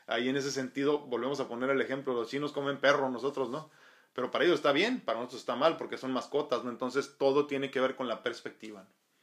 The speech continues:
La connotación que le demos. Y lo mismo sucede, pues, obviamente, con el altar de muertos, ¿no? Mari Santoyo dice, "Gracias". No, hombre, gracias a ti, Mari, un abrazote y espero que muy pronto puedas darle la vuelta a esto, porque yo te repito, ¿eh? Yo, yo no, yo, yo te pongo mi ejemplo muy simple, mira.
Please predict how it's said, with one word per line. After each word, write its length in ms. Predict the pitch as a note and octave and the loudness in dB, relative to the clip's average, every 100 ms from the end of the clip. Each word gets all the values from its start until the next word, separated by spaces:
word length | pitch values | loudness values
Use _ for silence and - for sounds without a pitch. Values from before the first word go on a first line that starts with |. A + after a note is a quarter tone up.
| _ A#2 | _ -4
La 180 | A#2 | -4
connotación 560 | - A#2+ A#2+ A#2 - C3 | -2 -4 -4 -4 -4 -4
que 80 | C#3+ | 0
le 140 | A#2+ | 0
demos. 440 | A2 A2 - - _ _ _ _ _ _ _ - | -2 -6 -14 -20 _ _ _ _ _ _ _ -2
Y 60 | |
lo 120 | D3+ | 0
mismo 260 | D3 D3 E3 | 2 2 2
sucede, 340 | C3+ C3 C3 | 0 2 2
pues, 180 | - - | 2 0
obviamente, 460 | B2+ C3+ B2 B2+ B2 | 2 2 2 -4 -8
con 100 | A2 | -6
el 80 | G#2+ | -6
altar 300 | G#2+ C3 C3 | -2 0 0
de 80 | |
muertos, 460 | A#2 A2 C3 - A2 | -4 -6 -6 -6 -8
¿no? 100 | E3 _ _ _ _ _ _ _ _ _ _ - | -12 _ _ _ _ _ _ _ _ _ _ 2
Mari 160 | F#3 | 6
Santoyo 460 | F#3 D#3 F#3+ F#3+ F#3+ | 6 6 6 8 8
dice, 200 | F3+ F3 | 6 6
"Gracias". 640 | D#3+ F3+ F3+ F3 - - | 8 8 8 4 4 -6
No, 160 | A#2+ C3+ | -4 -2
hombre, 200 | F3+ C#3 | 2 4
gracias 320 | B2 D3 C3+ | 4 2 -2
a 20 | |
ti, 120 | C#3 | -2
Mari, 180 | D3+ C3+ | -2 0
un 80 | C#3 | 2
abrazote 500 | D3 B2 C#3 D3 C#3+ | 2 2 2 0 0
y 80 | A#2+ | 0
espero 320 | - C3+ D3 | 0 2 2
que 80 | C#3 | 0
muy 200 | B2+ D3 | -2 -2
pronto 440 | C#3 C#3 C#3+ C3+ | 2 2 2 -2
puedas 300 | C3+ C3+ C3+ | 4 6 6
darle 260 | C3 C3 C3+ | 4 0 0
la 80 | A2 | 0
vuelta 300 | B2 B2 C3 | 0 2 2
a 100 | C3+ | 2
esto, 220 | C#3 C3+ | 0 -8
porque 240 | A#2 A#2+ | -8 -4
yo 100 | B2+ | -2
te 100 | C#3 | -2
repito, 480 | E3+ F3 D#3+ C#3 B2+ | -4 -4 -8 -6 -6
¿eh? 120 | D3 | -6
Yo, 180 | A2+ - A#2+ | -10 -12 -6
yo 180 | C3 | -4
no, 140 | C#3 C3+ - | -4 -8 -10
yo, 140 | B2+ - | -12 -8
yo 160 | B2+ C3 | -4 -4
te 80 | A#2+ | -4
pongo 240 | D3+ D#3+ | -4 -4
mi 80 | C#3 | -6
ejemplo 340 | - B2 A#2+ | -6 -8 -8
muy 140 | A2+ A#2+ | -10 -10
simple, 320 | A#2 A2 G#2 | -10 -12 -12
mira. 180 | F#2+ | -14